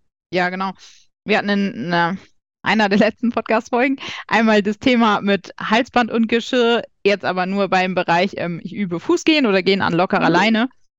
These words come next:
Speaker 1: dass das für den Hund
Speaker 2: Ist
Speaker 1: eben einen Unterschied machen kann, wenn ich jetzt nicht zum Beispiel immer das gleiche Halsband oder immer das gleiche Geschirr von mir aus dran hab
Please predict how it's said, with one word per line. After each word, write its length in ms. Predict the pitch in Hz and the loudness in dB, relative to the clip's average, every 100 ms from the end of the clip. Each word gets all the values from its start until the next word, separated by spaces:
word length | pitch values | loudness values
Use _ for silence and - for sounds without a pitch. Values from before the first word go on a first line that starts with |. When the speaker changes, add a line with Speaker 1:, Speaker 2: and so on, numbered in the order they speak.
| - | -6
Speaker 1:
dass 160 | 202 | -4
das 160 | 208 - | -4 -6
für 80 | 214 | 0
den 180 | 202 | 2
Hund 180 | 226 226 | 2 2
Speaker 2:
Ist 100 | 220 | 2
Speaker 1:
eben 300 | 208 202 185 | 2 2 -2
einen 100 | 226 | -2
Unterschied 500 | 247 294 262 - 226 | -2 2 0 0 -2
machen 340 | 196 202 220 214 | 2 0 2 0
kann, 280 | 226 233 - - _ - | 2 0 -2 -14 _ -4
wenn 160 | 214 233 | 0 2
ich 60 | |
jetzt 220 | 226 202 | 0 0
nicht 240 | 233 226 - _ | 0 -2 -4 _
zum 100 | 226 | -6
Beispiel 240 | 202 - 196 | -6 -6 -6
immer 260 | 262 294 | -2 0
das 140 | 240 - | 0 0
gleiche 480 | 202 208 220 196 | 0 0 0 0
Halsband 360 | 214 240 - 220 | 0 -2 -2 -8
oder 160 | 156 190 | -6 -6
immer 220 | 233 247 220 | -2 0 0
das 120 | 202 - | -2 -4
gleiche 320 | 185 180 - | -2 -2 -2
Geschirr 320 | - 185 - 269 | -6 -6 -8 -2
von 140 | 226 | 0
mir 180 | 226 208 | 2 0
aus 140 | 220 | -4
dran 300 | - 208 240 | -2 0 2
hab 180 | 233 214 | 2 0